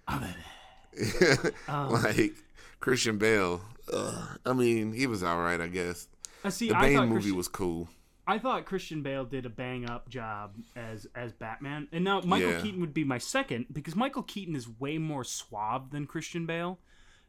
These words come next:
Speaker 1: Uh, so he plays the Bruce Wayne, I think, way better.
Speaker 2: Mm-hmm.
Speaker 1: Um,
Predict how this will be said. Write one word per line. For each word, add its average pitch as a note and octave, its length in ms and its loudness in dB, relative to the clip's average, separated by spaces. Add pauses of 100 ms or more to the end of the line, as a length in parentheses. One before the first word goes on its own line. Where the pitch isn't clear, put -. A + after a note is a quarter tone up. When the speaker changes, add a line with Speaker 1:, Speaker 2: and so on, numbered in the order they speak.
(120)
Speaker 1:
Uh, A#2 380 -2
so - 180 -6
he D#3 140 -4
plays E3+ 400 2
the C3+ 60 -6
Bruce B2 340 -2
Wayne, A#2+ 260 -4
I B2 60 -4
think, B2 280 -6
way A#2 320 -4
better. A2+ 420 -4 (320)
Speaker 2:
Mm-hmm. F2 300 -2
Speaker 1:
Um, G#2 480 -4